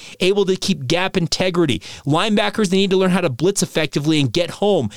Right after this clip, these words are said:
when they're called upon to blitz the quarterback. There are so many, uh, just quote-unquote skills that B Y U seems to have just said, "You know what? Just go out there and play your game and do your job."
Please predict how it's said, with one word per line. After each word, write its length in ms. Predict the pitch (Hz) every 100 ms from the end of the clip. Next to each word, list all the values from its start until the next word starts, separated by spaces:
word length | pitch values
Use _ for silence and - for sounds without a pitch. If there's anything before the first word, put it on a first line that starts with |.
| -
when 200 | 151 170
they're 120 | 185
called 300 | 175 180 185
upon 380 | 185 - 135 127 - -
to 80 | -
blitz 320 | 135 165 165
the 80 | 143
quarterback. 540 | - 175 170 120 80 - - -
There 140 | 151
are 100 | 202
so 360 | 190 - - 233
many, 200 | 247 226 - -
uh, 140 | 147 156
just 360 | 170 - -
quote-unquote 640 | - - 208 202 - 180 127
skills 800 | - - - 214 233 147 98 - - - -
that 80 | 165
B 180 | 139 214
Y 200 | 226 208
U 180 | 175 185
seems 360 | - 196 214
to 100 | -
have 100 | 185
just 220 | 147 180 -
said, 200 | 151 - -
"You 120 | 190
know 100 | 247
what? 320 | 302 226 277 - _ _ _ _ - - -
Just 160 | -
go 80 | 262
out 140 | 233
there 120 | 190 180
and 80 |
play 160 | 147 160
your 140 | 151
game 280 | 113 143 131
and 200 | 120 131
do 80 | 135
your 160 | 147 113
job." 340 | 123 104 80